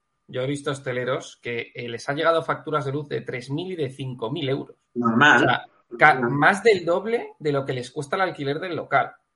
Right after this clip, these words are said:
Speaker 1: O sea, es que es inaceptable
Speaker 2: Así es.
Speaker 1: esto. Y que la gente esté callada con eso, es que a mí me parece
Speaker 2: Así es.
Speaker 1: que es lo que
Speaker 2: Así
Speaker 1: hablábamos la
Speaker 2: es.
Speaker 1: semana pasada, me parece lamentable. Entonces, ¿qué pasa? ¿Que tienen que tapar eso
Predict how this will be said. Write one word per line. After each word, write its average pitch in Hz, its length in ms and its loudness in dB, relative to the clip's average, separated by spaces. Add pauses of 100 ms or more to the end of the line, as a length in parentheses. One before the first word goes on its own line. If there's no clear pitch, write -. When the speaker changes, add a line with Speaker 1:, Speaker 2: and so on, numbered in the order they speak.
(280)
Speaker 1:
O - 40 -20
sea, 117 280 0
es - 100 -14
que 160 100 -6
es 151 120 -4
inaceptable 135 360 2
Speaker 2:
Así 131 300 8
es. 110 100 2
Speaker 1:
esto. - 200 -14 (180)
Y 147 120 -12
que 151 80 4
la 143 120 8
gente 170 280 0
esté 190 200 -2
callada 165 440 6
con 143 160 -4
eso, 165 480 -10 (200)
es - 180 -16
que - 80 -2
a 160 40 4
mí 160 100 -4
me 165 140 -4
parece 143 340 0
Speaker 2:
Así 135 220 2
es. - 80 0
Speaker 1:
que 123 240 -8 (240)
es 147 80 -6
lo 160 100 2
que 165 60 6
Speaker 2:
Así 151 140 6
Speaker 1:
hablábamos 135 180 8
la 113 60 8
Speaker 2:
es. 107 80 4
Speaker 1:
semana 127 220 -4
pasada, 147 400 6
me 139 60 6
parece 147 320 2
lamentable. 151 460 2
Entonces, 151 200 -6
¿qué 202 120 0
pasa? 156 280 0
¿Que 151 100 -4
tienen 202 220 -4
que 208 120 -2
tapar 180 420 4
eso 160 480 -6